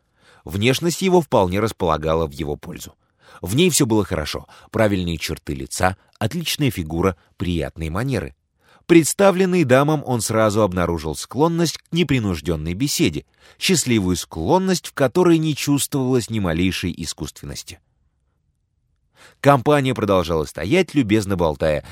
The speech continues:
когда послышалось цоканье копыт, и вдали показались скакавшие вдоль улицы Дарси и Бингли. Увидев знакомых дам, всадники подъехали ближе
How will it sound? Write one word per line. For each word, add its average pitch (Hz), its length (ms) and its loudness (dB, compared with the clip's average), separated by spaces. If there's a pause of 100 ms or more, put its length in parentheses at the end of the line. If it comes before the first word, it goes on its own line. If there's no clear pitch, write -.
(140)
когда 135 260 4
послышалось 135 640 -2
цоканье 73 500 -2
копыт, - 360 -2 (240)
и 180 140 4
вдали 135 360 6
показались 165 680 2
скакавшие 135 760 0
вдоль 92 400 0
улицы 156 500 2 (200)
Дарси 98 440 2
и 120 200 -6
Бингли. 104 420 -2 (560)
Увидев 196 320 2
знакомых 127 580 0
дам, 190 220 4
всадники 180 520 2
подъехали 110 500 2
ближе 175 420 0